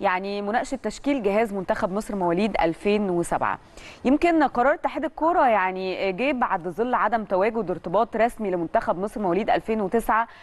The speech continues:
في الوقت الحالي، مفضلًا طبعًا، يعني، يمكن الهدوء والتريث في اختيار الجهاز الفني لهذا المنتخب. في نفس السياق أو في نفس الموضوع اللي احنا بنتكلم فيه، عقد برضو جمال علام رئيس الاتحاد المصري لكرة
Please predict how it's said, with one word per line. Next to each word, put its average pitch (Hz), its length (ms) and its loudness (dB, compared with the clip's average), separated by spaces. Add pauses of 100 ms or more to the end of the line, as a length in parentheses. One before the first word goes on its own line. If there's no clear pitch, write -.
(200)
في 190 100 -8
الوقت 175 580 2
الحالي، 233 440 -2
مفضلًا 226 480 0
طبعًا، 202 320 2
يعني، 175 280 0
يمكن 196 280 -6
الهدوء 175 400 -2
والتريث 190 840 2
في 208 260 -6
اختيار - 180 -10 (540)
الجهاز 180 400 0
الفني 202 440 0
لهذا 190 840 2
المنتخب. 175 520 -4 (800)
في 220 100 2
نفس 320 280 2
السياق 269 840 2
أو 190 220 2
في 202 160 -10
نفس 269 260 -2
الموضوع 226 400 2
اللي 277 80 0
احنا 262 140 -4
بنتكلم 269 300 0
فيه، 277 280 2
عقد 233 380 0
برضو 220 280 -2
جمال 196 280 2
علام 202 300 0
رئيس 214 240 0
الاتحاد 196 340 -2
المصري 202 420 -2
لكرة 214 420 2